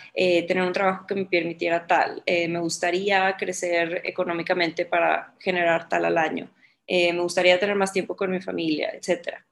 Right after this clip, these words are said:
o viajar más o menos. Y entonces, cuando empiezas a analizar estos cambios que te gustaría tener,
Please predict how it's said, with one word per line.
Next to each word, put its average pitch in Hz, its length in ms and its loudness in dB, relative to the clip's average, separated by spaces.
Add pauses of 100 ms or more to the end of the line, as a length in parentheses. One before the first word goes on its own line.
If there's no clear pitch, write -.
(120)
o 165 320 4
viajar 170 320 -2
más 175 360 -6
o 196 60 -4
menos. 180 440 -2 (360)
Y 220 100 2
entonces, 220 560 2
cuando 208 300 4
empiezas 214 480 2
a 285 260 6
analizar 226 600 4
estos 220 320 0
cambios 226 300 0
que 254 100 -2
te 247 120 -2
gustaría 214 560 2
tener, 262 440 2